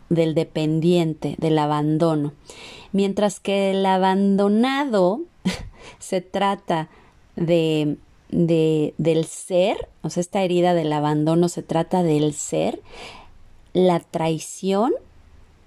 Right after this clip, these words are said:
o la herida de, de traición se trata de tener y hacer. El miedo de confiar en los demás nace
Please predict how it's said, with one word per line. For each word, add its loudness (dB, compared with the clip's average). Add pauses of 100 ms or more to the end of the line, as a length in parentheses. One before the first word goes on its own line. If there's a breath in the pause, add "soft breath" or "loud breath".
o -6 (100)
la 2
herida 2
de, -4 (160)
de 0
traición -4 (460 loud breath)
se -10
trata -2 (140)
de 2
tener 0 (500)
y 0
hacer. -2 (1080 loud breath)
El 2
miedo 2 (140)
de 0
confiar 0
en 0
los 0
demás -2 (1200)
nace -2